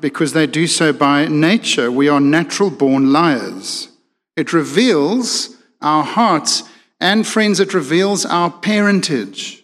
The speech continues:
Um, it should surprise us when anybody tells the truth, not when anybody lies. You know, most people are conned by con artists because most people want to think that others are telling them the truth.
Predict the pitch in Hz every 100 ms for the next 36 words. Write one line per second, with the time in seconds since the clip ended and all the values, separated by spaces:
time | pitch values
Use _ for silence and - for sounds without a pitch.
0 | _ _ _ _ _ _ _ _ _ _
1 | _ _ _ _ _ - 147 143 143 143
2 | 143 143 - - - - 175 - 160 -
3 | 180 175 151 135 - - - - 147 143
4 | 160 151 135 135 131 147 135 - 123 -
5 | 233 123 - 147 143 147 135 131 127 123
6 | 127 127 110 - - - - _ _ _
7 | _ _ - 180 175 185 247 - - 233
8 | - 196 170 - 156 - - 190 165 147
9 | 143 147 147 - 180 175 151 143 143 -
10 | - 143 160 131 151 190 - 196 - 156
11 | 139 165 175 160 - 156 - 139 151 151
12 | 139 139 160 151 151 143 139 139 - 202
13 | 131 _